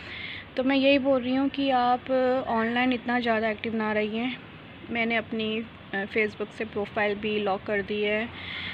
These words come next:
मैं Instagram में भी किसी भी अनलोग-, अ, लोगों से इतना बात नहीं करती हूँ। फॉलो भी सिर्फ अपने friends को ही कर रही हूँ। following में भी लोगों को हटा रही हूँ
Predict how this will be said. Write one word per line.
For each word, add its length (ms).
मैं 380
Instagram 640
में 220
भी 160
किसी 340
भी 140
अनलोग-, 680
अ, 380
लोगों 280
से 100
इतना 220
बात 320
नहीं 120
करती 380
हूँ। 240
फॉलो 420
भी 80
सिर्फ 200
अपने 220
friends 360
को 80
ही 100
कर 220
रही 200
हूँ। 220
following 600
में 300
भी 400
लोगों 320
को 120
हटा 440
रही 280
हूँ 320